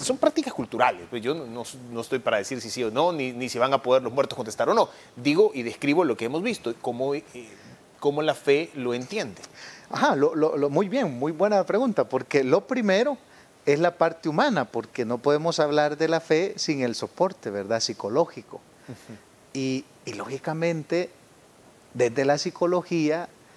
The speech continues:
Speaker 2: el vacío que deja una persona no, no es, no es fácil de superarlo. O sea,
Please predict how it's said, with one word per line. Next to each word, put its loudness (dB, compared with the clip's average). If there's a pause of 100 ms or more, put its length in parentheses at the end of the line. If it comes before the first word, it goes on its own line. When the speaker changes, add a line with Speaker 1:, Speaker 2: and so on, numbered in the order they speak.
(220)
Speaker 2:
el 2
vacío 2
que -2
deja 0
una 0
persona -4 (1300)
no, -4
no -2
es, -2
no -4
es -2
fácil 0
de -4
superarlo. -2
O -16
sea, 2